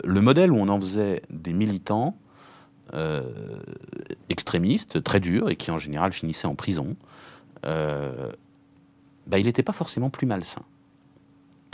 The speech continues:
Mais ça fait, euh, une trentaine, une quarantaine d'années que tous les services de police en Europe ont peur des attentats d'extrême gauche. Je veux dire, les Actions Directes en France et les Brigades Rouges en Allemagne, euh, ça a laissé des souvenirs, et des souvenirs très durs.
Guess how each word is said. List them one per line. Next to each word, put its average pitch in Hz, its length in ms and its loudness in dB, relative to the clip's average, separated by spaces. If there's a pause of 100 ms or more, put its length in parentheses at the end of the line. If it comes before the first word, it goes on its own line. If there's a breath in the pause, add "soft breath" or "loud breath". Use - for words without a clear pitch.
Mais 92 180 4
ça 92 180 2
fait, 156 480 4 (120)
euh, 76 640 -6 (180)
une 85 140 -8
trentaine, 104 340 2
une 107 120 0
quarantaine 98 440 0
d'années 90 420 -2
que - 100 -4
tous - 160 -4
les 131 100 2
services 98 440 -2
de 90 80 0
police 92 380 -4
en 80 80 -2
Europe 87 340 -2 (100)
ont 73 140 -10 (140)
peur 85 380 2
des 78 140 -10
attentats 80 300 -2
d'extrême 78 360 -6
gauche. 92 360 -4 (560 loud breath)
Je 73 60 -8
veux 78 60 -2
dire, 73 60 -2
les 71 220 -4 (260)
Actions - 300 -4
Directes 87 300 0
en 82 60 -4
France - 300 -6
et - 40 -6
les 73 80 -4
Brigades 78 300 -4
Rouges 80 200 -4
en 73 80 -6
Allemagne, 80 460 -2 (560 loud breath)
euh, 69 200 -6
ça - 200 -4
a 67 60 -4
laissé 69 200 -4
des 95 80 -2
souvenirs, 80 440 -2 (480 soft breath)
et 69 80 -8
des 67 80 -8
souvenirs 69 320 -8
très - 160 0
durs. 80 260 -2